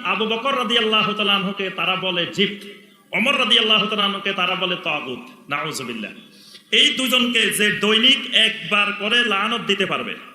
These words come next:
তাকে, তাকে আল্লাহ পাক সত্তর হাজার নেকি দান করেন, নাউজুবিল্লাহ।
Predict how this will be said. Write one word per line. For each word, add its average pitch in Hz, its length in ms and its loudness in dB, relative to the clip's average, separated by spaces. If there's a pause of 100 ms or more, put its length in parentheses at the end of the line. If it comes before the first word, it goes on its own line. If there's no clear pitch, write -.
(340)
তাকে, 185 420 0 (120)
তাকে 208 280 2
আল্লাহ 214 320 0
পাক 208 380 0 (360)
সত্তর 233 640 2
হাজার 220 480 2
নেকি 202 380 0
দান 165 280 -2
করেন, 139 320 -4 (140)
নাউজুবিল্লাহ। 131 640 -4